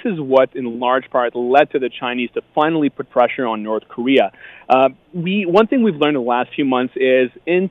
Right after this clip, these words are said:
two thousand seventeen, Trump was a lot closer to, to authorizing strikes on North Korea than what's commonly believed. Uh, and for that reason, uh, the Chinese, who've always,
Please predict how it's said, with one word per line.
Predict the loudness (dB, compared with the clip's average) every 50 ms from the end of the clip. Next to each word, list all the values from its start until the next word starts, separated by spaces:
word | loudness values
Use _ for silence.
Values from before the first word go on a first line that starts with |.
| -4
two | -4 -4 -2
thousand | 2 2 2 2 0 -2 -6 -2 0
seventeen, | 0 0 0 -2 -6 -8 -6 -4 -4 -2 -4 -4 -6 _ _ _ _ _ -16 -12 -2
Trump | 2 2 4 4 2 -2
was | -4 0 0 0 2
a | 0 -2
lot | -2 2 4 4 4 4 2 0 -4
closer | -6 -2 0 0 0 0 -2 -2 -2
to, | -2 -2 -4 -6 -6 -8 -4
to | -2 -2 -2 -2 0
authorizing | 2 2 2 2 0 -2 -4 -2 0 0 0 -2 -4 -6 -8 -10 -10 -12 -8
strikes | -4 -2 0 0 0 -2 -6
on | -6 -6 -4 -4
North | -4 -2 -4 -4 -4
Korea | -6 -4 0 2 2
than | 2 0 -2 -6 -8 -8 -6
what's | -6 -6 -6
commonly | -2 0 2 2 2 2 0 0 0 -2
believed. | -2 -2 -4 -4 -2 0 0 0 0 -2 -8 -14 -20 -20 -20 -20 -20 -20 -20 -6 2 4
Uh, | 4 4 4 2
and | -2 -4 -2
for | 0 2
that | 2 2 0 0 -4
reason, | -6 -6 -6 -6 -6 -6 -6 -6
uh, | -4 -4 -4 -4
the | -4 -6
Chinese, | -10 -10 -8 -8 -6 -6 -8 -8 -8
who've | -6 -2 0
always, | 2 2 2 2 2 0 0 -2